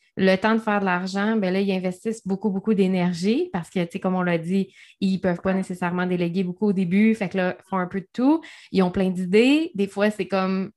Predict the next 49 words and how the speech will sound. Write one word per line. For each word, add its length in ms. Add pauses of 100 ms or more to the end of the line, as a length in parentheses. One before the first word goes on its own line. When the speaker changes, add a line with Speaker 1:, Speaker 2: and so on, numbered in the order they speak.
(180)
Speaker 1:
faut 140
recadrer, 580
restructurer, 600
tout 140
ça. 260
Puis 200
là, 220
le 200
temps 160
que 80
l'argent 320
rentre, 340
ça 180
peut 140
créer 240
des 140
frictions 340
avec 160
le 80
conjoint 400
qui 80
fait 140
comme, « 220
Voyons, 300
tu 120
travailles 340
toujours 300
là-dedans, 600 (440)
puis, 440
eh, 280
il 120
est 40
où 80
le 80
cash, 460
tu 100
sais ? 160 (400)
Speaker 2:
Mm. 240
Speaker 1:
T'es 100
en 60
train 180
de 140
faire 320
quoi, 320
là ? » 240
Tu 80
sais, 160
c'est 180
comme, 380